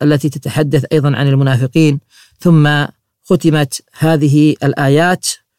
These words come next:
كلها بقوله تبارك وتعالى: "يستفتونك قل الله يفتيكم في الكلالة"، إلى آخر هذه الآية. هذا ما تيسر ذكره عن سورة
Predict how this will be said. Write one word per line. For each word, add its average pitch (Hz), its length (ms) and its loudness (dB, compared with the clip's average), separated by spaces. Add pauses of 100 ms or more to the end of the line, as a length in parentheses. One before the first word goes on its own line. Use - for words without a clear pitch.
(180)
كلها 156 580 0 (340)
بقوله 143 600 0
تبارك 147 500 -2
وتعالى: 147 760 0 (380)
"يستفتونك 143 1000 -2
قل 247 140 2
الله 147 340 0
يفتيكم 143 460 -2
في 139 80 -2
الكلالة"، 160 500 0 (400)
إلى 147 120 2
آخر 147 680 -2
هذه 139 320 0
الآية. 151 360 0 (100)
هذا 180 240 0
ما 160 120 2
تيسر 156 400 -2
ذكره 147 500 0 (220)
عن 139 60 0
سورة 143 360 0